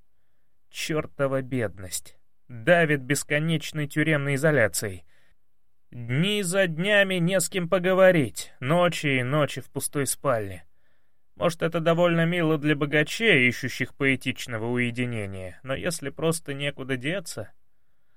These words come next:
О, налётчиком лютым, неумолимым... Рядом по мостовой скользил тихо ракочущий поток машин.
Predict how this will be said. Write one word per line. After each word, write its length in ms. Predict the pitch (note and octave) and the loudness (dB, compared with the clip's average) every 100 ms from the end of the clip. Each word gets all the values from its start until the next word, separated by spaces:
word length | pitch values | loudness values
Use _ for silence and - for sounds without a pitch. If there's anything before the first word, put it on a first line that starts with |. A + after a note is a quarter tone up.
| - - | -20 -20
О, 800 | - G#2 A2 A2 G#2+ G#2 G2 F#2 E2+ - - - - - - - - - - - - - | -8 -4 0 2 2 2 0 -4 -8 -20 -20 -20 -20 -20 -20 -20 -20 -20 -20 -20 -20 -20
налётчиком 1120 | - A2+ C#3+ C#3+ E3 E3 - - D#3+ - D3+ D3 | -6 2 4 6 4 2 -6 -12 -12 -6 -4 0
лютым, 640 | C#3 E3 D#3 - D#3 D3 | 0 0 -2 -2 -2 -2
неумолимым... 1040 | C#3+ D3+ D3 D3+ D3+ D#3+ D#3 D3+ D3 C#3 B2+ - - - - - - - - - | -2 -2 2 4 4 2 2 2 0 0 -4 -14 -20 -20 -20 -20 -20 -20 -16 2
Рядом 420 | A#2 D3 D3+ C#3+ | 6 6 4 0
по 100 | C#3+ | 0
мостовой 500 | C3+ - C#3+ C#3 D#3 | -2 0 0 2 0
скользил 580 | D3+ - C3 B2+ D#3 C#3+ | -2 -2 -2 0 0 -2
тихо 300 | - D3 C#3+ | -2 -4 2
ракочущий 640 | C#3 D3+ C#3+ D3 - - | 0 0 -4 -6 -8 -10
поток 440 | C#3 C3+ - C3+ - | -6 -6 -4 -8 -6
машин. 500 | C#3 - - F#2+ | -8 -8 -12 -14